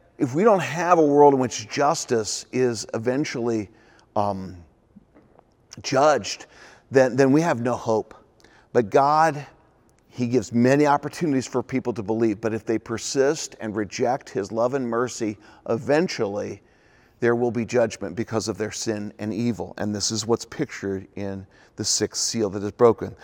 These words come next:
The day finally arrives when God puts his foot down,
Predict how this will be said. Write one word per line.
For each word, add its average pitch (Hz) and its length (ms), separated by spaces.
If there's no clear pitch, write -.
The 110 100
day 117 240
finally 156 500
arrives 104 520
when 113 140
God 120 260
puts - 200
his 120 180
foot - 260
down, 98 420